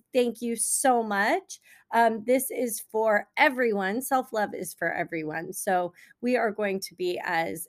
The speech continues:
inclusive as possible on this podcast. Um, also, a quick reminder,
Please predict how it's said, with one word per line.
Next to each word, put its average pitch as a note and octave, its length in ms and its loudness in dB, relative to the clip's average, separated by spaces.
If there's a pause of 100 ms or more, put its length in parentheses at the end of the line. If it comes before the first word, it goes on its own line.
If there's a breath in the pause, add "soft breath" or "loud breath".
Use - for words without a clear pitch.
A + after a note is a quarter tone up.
(140)
inclusive A#3 840 -2
as F#3+ 220 -2
possible E3 640 -4
on F3 160 0
this E3+ 220 -4
podcast. - 760 -6 (360 loud breath)
Um, A#3+ 320 8 (140)
also, D#4 400 8
a C4 160 2
quick C#4+ 280 -2
reminder, B3 760 2